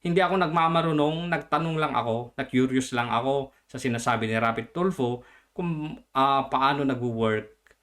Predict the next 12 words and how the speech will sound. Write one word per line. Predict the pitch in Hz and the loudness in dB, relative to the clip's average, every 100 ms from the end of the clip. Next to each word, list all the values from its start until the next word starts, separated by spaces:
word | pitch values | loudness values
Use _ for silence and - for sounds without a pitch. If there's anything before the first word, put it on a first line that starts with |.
| _ _ 127 | _ _ 0
yung | 147 147 | 0 0
iisang | 147 147 135 131 127 | -2 -4 -4 -2 -2
third | 147 117 - | -2 -4 -2
party | 107 101 | -4 -2
kasi | 113 - 143 | -4 -4 0
medyo | 135 127 | 2 2
hindi | 120 123 113 | 0 0 -2
ako | 110 127 120 113 | -2 -4 -4 -4
naniniwala. | 113 123 120 113 104 101 98 | 0 0 2 2 0 0 -2
Kaya | 104 113 | -2 -2
nagtanong | 113 - 123 127 | -2 -2 0 2
lang | 117 | 2